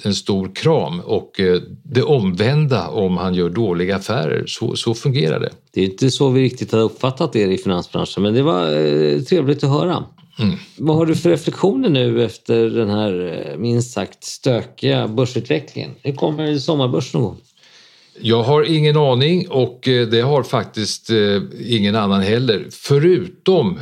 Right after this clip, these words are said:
Speaker 1: möjligtvis Jeremy Powell, alltså världens största centralbankschef, Federal Reserve. För att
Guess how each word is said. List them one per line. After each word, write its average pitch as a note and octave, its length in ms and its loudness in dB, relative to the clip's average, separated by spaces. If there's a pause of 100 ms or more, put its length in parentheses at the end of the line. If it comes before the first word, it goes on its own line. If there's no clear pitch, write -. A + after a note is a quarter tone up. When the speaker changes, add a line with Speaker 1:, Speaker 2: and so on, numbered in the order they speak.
(120)
Speaker 1:
möjligtvis G2+ 880 -2
Jeremy G#2 480 0
Powell, G#2 600 -2
alltså F#2+ 500 -2 (480)
världens G#2 640 0
största G#2 500 -2
centralbankschef, G2 1400 0
Federal F#2+ 720 -2
Reserve. G2+ 540 0 (640)
För G#2 140 2
att G2 380 -6